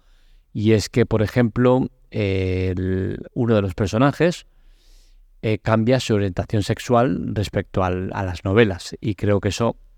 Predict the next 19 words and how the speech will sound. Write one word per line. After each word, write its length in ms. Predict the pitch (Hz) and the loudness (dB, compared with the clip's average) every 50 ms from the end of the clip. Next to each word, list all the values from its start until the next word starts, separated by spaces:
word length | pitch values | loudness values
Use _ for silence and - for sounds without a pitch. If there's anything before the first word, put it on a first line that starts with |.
| _ - - | _ -20 -12
no 280 | - 110 107 107 107 | -6 -2 0 0 0
tiene 240 | 98 - 104 104 113 | 2 2 0 2 2
demasiado 400 | 117 104 98 90 - - 110 117 | 2 2 2 0 0 0 0 0
sentido, 460 | 101 95 90 90 92 143 143 110 95 | 0 -2 -4 2 4 4 4 4 2
¿no? 200 | 90 110 160 - _ _ _ _ _ _ _ _ _ - | -2 -2 -2 -2 _ _ _ _ _ _ _ _ _ -4
Porque, 200 | - 104 92 98 | -2 -2 0 0
entre 160 | 92 113 107 | 2 2 2
otras 180 | 120 110 95 | 2 2 0
cosas, 360 | - - 123 113 139 123 - _ | 0 -2 0 0 0 -2 -2 _
toda 420 | - 135 135 123 107 90 95 - - - | 2 2 4 4 2 -2 -4 -8 -10 -8
la 180 | 107 101 101 | -4 -2 -2
historia 520 | 92 - - - 135 123 117 101 87 87 - - _ _ _ - - _ - | -2 -4 0 2 2 2 4 0 -2 -4 -8 -14 _ _ _ -20 -20 _ -6
que 140 | - 104 90 | -4 -2 2
va 280 | 104 117 113 101 - - | 4 4 4 2 0 -4
a 140 | - 101 95 | -8 -8 -4
raíz 300 | 95 95 113 117 104 101 | -2 0 2 2 2 0
de 80 | 104 | -2
ese 200 | 92 - - 104 | -4 -4 -4 -4
personaje, 560 | 95 117 104 - 147 147 135 - - 151 160 | -4 -4 0 2 2 2 2 0 -2 -6 -6